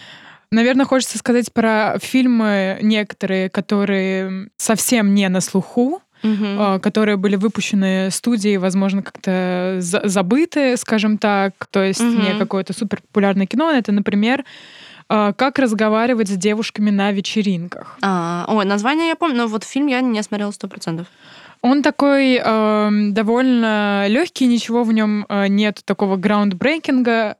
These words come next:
Speaker 1: но он, ну вот, знаешь, фильм, после которого ты выходишь такой: «Вау». You know, ты, ты
Speaker 2: Да?
Speaker 1: как будто заряжен, э, не знаю, какими-то супер приятными эмоциями.
Speaker 2: Мгм.
Speaker 1: Тут и, в общем, какое-то панк-движение восьмидесятых, Англия, Эль Фаннинг играет главную роль,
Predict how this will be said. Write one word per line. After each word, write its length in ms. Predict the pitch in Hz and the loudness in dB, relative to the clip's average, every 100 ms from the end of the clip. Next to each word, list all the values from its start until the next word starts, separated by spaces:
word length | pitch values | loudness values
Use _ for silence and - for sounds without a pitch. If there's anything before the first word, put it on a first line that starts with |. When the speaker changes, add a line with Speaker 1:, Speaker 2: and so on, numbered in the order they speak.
| - | -2
Speaker 1:
но 680 | 208 220 240 240 233 233 - - - - _ | 0 2 2 2 2 0 -4 -18 -20 -20 _
он, 540 | 247 254 254 240 226 - | 0 2 2 0 -4 -6
ну 160 | 247 277 | 0 2
вот, 200 | 294 - 277 | 2 0 0
знаешь, 300 | 233 349 349 240 | 2 2 0 -2
фильм, 200 | - 359 | 0 0
после 320 | 330 262 233 226 | 0 0 0 0
которого 440 | 214 254 302 254 | 0 2 2 0
ты 160 | 196 208 | 0 -2
выходишь 340 | 190 285 - | 0 -2 -2
такой: 200 | - 202 | -2 0
«Вау». 480 | 185 196 180 180 190 _ _ | 2 2 0 -2 -6 _ _
You 160 | - 247 | 0 2
know, 340 | 262 254 254 247 | 2 2 2 0
ты, 60 | - | 0
ты 0 | |
Speaker 2:
Да? 160 | 226 220 | 0 2
Speaker 1:
как 140 | 269 339 | 2 0
будто 200 | 277 240 | 0 0
заряжен, 600 | 240 240 240 226 214 214 | 2 0 -2 -2 -2 -4
э, 240 | 214 214 208 | -2 -2 0
не 140 | 220 | -2
знаю, 340 | 214 214 202 202 | 0 0 0 -2
какими-то 380 | - 226 214 | -2 0 0
супер 500 | 214 247 220 202 214 | 0 -2 0 0 0
приятными 640 | 185 226 220 220 220 208 202 | -2 0 0 0 0 0 2
эмоциями. 640 | 208 339 - 285 254 240 | 2 0 0 0 0 0
Speaker 2:
Мгм. 440 | 240 269 277 240 220 - - | 0 0 2 0 -4 -12 -10
Speaker 1:
Тут 400 | - 254 254 - - | 0 2 2 -4 -4
и, 280 | 220 220 | 0 2
в 60 | 214 | 0
общем, 320 | 208 185 226 | -2 0 -2
какое-то 420 | 214 202 226 214 208 | -2 0 0 0 0
панк-движение 920 | 226 233 220 202 196 208 233 226 220 | 2 2 0 0 0 2 2 2 2
восьмидесятых, 1000 | 208 202 220 208 - 240 247 - - - | 0 0 0 0 0 0 0 -2 -4 -4
Англия, 760 | 233 226 240 233 226 226 220 - | 0 0 2 0 0 0 0 0
Эль 160 | 220 | -2
Фаннинг 540 | 196 240 233 226 220 220 | 0 0 0 0 -2 -4
играет 360 | 208 226 220 202 | -2 0 0 0
главную 500 | 220 220 214 214 214 | 0 2 2 2 2
роль, 400 | 240 247 233 | 2 2 0